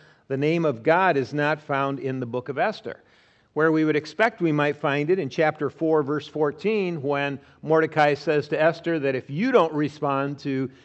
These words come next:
speak up for your people, then maybe someone from some other place will, or,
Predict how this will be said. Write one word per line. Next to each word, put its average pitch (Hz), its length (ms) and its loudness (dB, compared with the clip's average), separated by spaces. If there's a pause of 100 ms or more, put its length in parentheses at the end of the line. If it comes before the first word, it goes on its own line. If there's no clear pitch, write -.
speak 165 360 -2
up 151 200 4
for 147 140 0
your 127 180 -4
people, 147 520 0
then 143 380 -2 (580)
maybe 160 360 0
someone 165 460 0
from 160 240 -2
some 170 220 0
other 202 200 6
place 139 460 -2
will, 131 320 -2
or, 127 140 -4